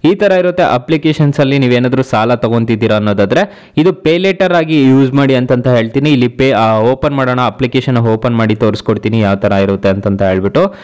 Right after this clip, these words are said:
ಇಲ್ಲಿ ನಿಮ್ಗೊಂದು ಆಪ್ಷನ್ ಕಾಣ್ತಿದೆ, more ಮೇಲೆ ಕ್ಲಿಕ್ ಮಾಡ್ಕೋಬೇಕಾಗುತ್ತೆ. more ಮೇಲೆ ಕ್ಲಿಕ್ ಮಾಡ್ಕೊಂಡು rent via pay, ಕ್ರೆಡಿಟ್ ಕಾರ್ಡ್ ಮುಖಾಂತರ ನೀವು ರೆಂಟನ್ನು ಪೇ ಮಾಡ್ಕೋಬಹುದು.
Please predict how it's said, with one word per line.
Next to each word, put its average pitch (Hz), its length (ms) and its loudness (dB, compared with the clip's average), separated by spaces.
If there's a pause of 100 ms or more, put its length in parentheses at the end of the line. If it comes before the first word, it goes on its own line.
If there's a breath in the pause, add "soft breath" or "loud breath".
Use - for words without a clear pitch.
(220 loud breath)
ಇಲ್ಲಿ 170 160 2
ನಿಮ್ಗೊಂದು 160 400 2
ಆಪ್ಷನ್ 139 380 0
ಕಾಣ್ತಿದೆ, 143 380 0
more 135 340 0
ಮೇಲೆ 139 180 0
ಕ್ಲಿಕ್ 127 280 -4
ಮಾಡ್ಕೋಬೇಕಾಗುತ್ತೆ. 123 720 0
more 131 280 2
ಮೇಲೆ 135 180 0
ಕ್ಲಿಕ್ 131 280 -4
ಮಾಡ್ಕೊಂಡು 127 400 0
rent 120 240 0
via 123 300 0
pay, 120 520 -2
ಕ್ರೆಡಿಟ್ 120 580 -4
ಕಾರ್ಡ್ 127 200 -2
ಮುಖಾಂತರ 120 340 -2
ನೀವು 113 220 2
ರೆಂಟನ್ನು 117 520 0
ಪೇ 113 180 -2
ಮಾಡ್ಕೋಬಹುದು. 107 680 0